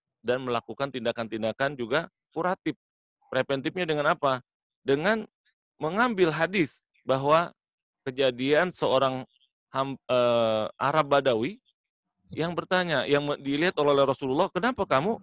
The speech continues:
onta kamu dibiarkan, tidak diikat?" "Saya bertawakal, ya Rasulullah. Saya bertawakal, beriman. Saya biarkan aja." Nah, di sini Rasulullah memberikan ajaran, "Aqilha wa tawakkal, tsumma tawakkal."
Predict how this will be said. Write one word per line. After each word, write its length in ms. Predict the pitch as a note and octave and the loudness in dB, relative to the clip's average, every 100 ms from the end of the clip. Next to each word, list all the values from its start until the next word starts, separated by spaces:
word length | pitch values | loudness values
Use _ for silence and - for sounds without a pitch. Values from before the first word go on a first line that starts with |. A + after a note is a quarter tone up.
| - | -6
onta 240 | C#3+ D#3 D3+ | -4 -2 0
kamu 240 | C#3 G3 | 0 -2
dibiarkan, 460 | F#3+ G#3 A3+ F3 D3 | 0 0 -2 -4 -8
tidak 240 | D3 D#3+ | -6 -6
diikat?" 240 | D#3 F#3+ C#3+ _ _ _ - - - | -6 -6 -8 _ _ _ -20 -20 -4
"Saya 140 | A#3 | 0
bertawakal, 760 | C#4+ D4+ B3+ B3+ C#4 B3 G#3 E3+ | 0 2 4 4 4 2 2 -2
ya 100 | G#3 | 0
Rasulullah. 540 | A3+ A#3 B3+ C4+ G#3 C3+ _ _ _ _ - | 0 0 0 4 4 2 _ _ _ _ -4
Saya 80 | A3 | -2
bertawakal, 560 | G#3+ - G3 G#3+ - | -2 -2 2 2 4
beriman. 480 | D#3+ D#3 G#3 F#3+ A2+ F#2 _ | 2 2 2 2 0 -2 _
Saya 160 | F3 | -2
biarkan 400 | F3 F#3+ F3+ F#3+ | 4 4 4 2
aja." 240 | G3 C#3 G#2+ _ _ _ _ | 0 0 -4 _ _ _ _
Nah, 300 | - G2 F2+ - _ _ - | -10 -10 -10 -18 _ _ -16
di 120 | - C#3 | -10 -6
sini 240 | F3 A3+ | -4 0
Rasulullah 400 | G#3 E3 D#3 F3+ | 0 -2 -2 -4
memberikan 440 | F3+ C#3+ C3 C#3 C3+ | -4 -4 -6 -4 -2
ajaran, 420 | C3 B2+ B2+ G#2+ - _ _ - | -2 0 0 -2 -6 _ _ -4
"Aqilha 800 | C3+ - - F3 D3+ B2 F#3+ - | -4 -4 0 2 2 2 2 2
wa 120 | C3+ | -2
tawakkal, 560 | - C3+ C#3+ - G#2 D#2+ _ - | 2 2 2 2 -2 -2 _ -4
tsumma 240 | D3+ C#3 | 0 0
tawakkal." 480 | A2+ B2 A#2 G#2 | -2 -2 -2 -4